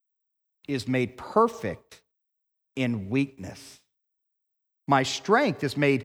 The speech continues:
perfect in weakness. And what I find interesting is the response of the apostle. Jump down to verse ten. At the end, he says, "When I am weak, then I am strong." Now, how can a man be weak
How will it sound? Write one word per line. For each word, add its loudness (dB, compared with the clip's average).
perfect 2
in 0
weakness. -2
And 0
what 4
I 4
find 0
interesting 0
is 2
the 0
response 0
of 4
the 4
apostle. 4
Jump 0
down 4
to -2
verse 0
ten. 2
At 0
the 0
end, 2
he 2
says, 2
"When 4
I 6
am 0
weak, 2
then 4
I 6
am 2
strong." 4
Now, 4
how 6
can 4
a 2
man 4
be 2
weak 0